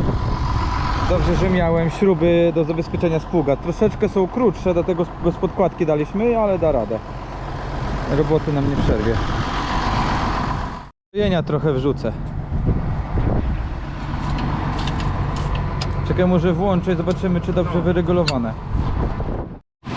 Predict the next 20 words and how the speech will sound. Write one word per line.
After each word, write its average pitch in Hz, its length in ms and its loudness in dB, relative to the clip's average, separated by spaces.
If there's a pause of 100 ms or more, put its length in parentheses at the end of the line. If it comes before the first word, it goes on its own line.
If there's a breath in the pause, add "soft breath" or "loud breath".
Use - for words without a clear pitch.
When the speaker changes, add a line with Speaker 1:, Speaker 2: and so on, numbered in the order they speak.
(420)
Speaker 1:
No, 185 160 4
już 151 100 2
teraz 170 280 2
dobrze 160 360 2
idziesz, 151 220 0
mniej 160 120 0
więcej 156 300 0
wiemy, 151 280 2
jak, 143 180 2 (100)
ile 139 200 2
sypać 135 320 0 (100)
piasku, 160 380 0 (1000)
ile 139 140 2
wody, 143 400 2
ile 131 160 0 (100)
cementu. 135 460 -2 (1300)
No, 151 180 2
takie 156 200 2
o 139 40 2
lepsze, 151 340 2